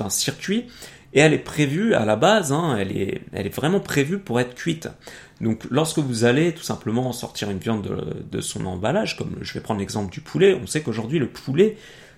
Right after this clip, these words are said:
soixante-dix pour cent des poulets en France ont des traces de salmonelle sur leur peau.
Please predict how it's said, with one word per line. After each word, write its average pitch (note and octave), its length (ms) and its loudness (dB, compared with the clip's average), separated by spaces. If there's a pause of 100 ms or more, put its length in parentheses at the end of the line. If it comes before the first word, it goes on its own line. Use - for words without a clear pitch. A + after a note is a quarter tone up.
soixante-dix F#3 800 2
pour - 260 -4
cent D#3+ 200 0
des G2 160 -4
poulets B2 540 -2
en E3 200 0
France - 640 0 (840)
ont A3 160 6
des D3+ 160 4
traces E3 380 -2
de A2 140 -2
salmonelle D3 960 2 (140)
sur - 320 -2
leur A2+ 260 0
peau. - 280 4